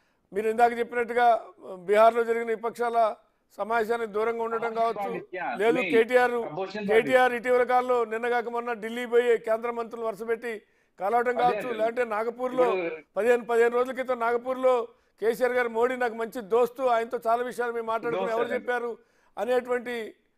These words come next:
Speaker 1: మీడియా, మీడియా ముఖంగా చెప్పినటువంటి కామెంట్
Speaker 2: చెప్పారు.
Speaker 1: కావచ్చు, ఇవే కారణం అనుకోవాలా, లేకుంటే
Speaker 2: దాంట్లో
Speaker 1: రాజకీయ
Speaker 2: లేదు.
Speaker 1: దురుద్దేశంతో
Speaker 2: లేదు.
Speaker 1: చేస్తున్న విమర్శలు అనుకోవాలా?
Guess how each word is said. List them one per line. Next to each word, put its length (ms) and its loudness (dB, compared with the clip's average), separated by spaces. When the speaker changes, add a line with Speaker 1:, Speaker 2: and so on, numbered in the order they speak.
Speaker 1:
మీడియా, 320 4
మీడియా 400 2
ముఖంగా 500 0
చెప్పినటువంటి 480 0
కామెంట్ 320 0
Speaker 2:
చెప్పారు. 200 0
Speaker 1:
కావచ్చు, 160 -10
ఇవే 140 6
కారణం 320 2
అనుకోవాలా, 520 0
లేకుంటే 500 0
Speaker 2:
దాంట్లో 400 -2
Speaker 1:
రాజకీయ 280 2
Speaker 2:
లేదు. 60 -6
Speaker 1:
దురుద్దేశంతో 600 -2
Speaker 2:
లేదు. 180 4
Speaker 1:
చేస్తున్న 400 0
విమర్శలు 380 -2
అనుకోవాలా? 420 0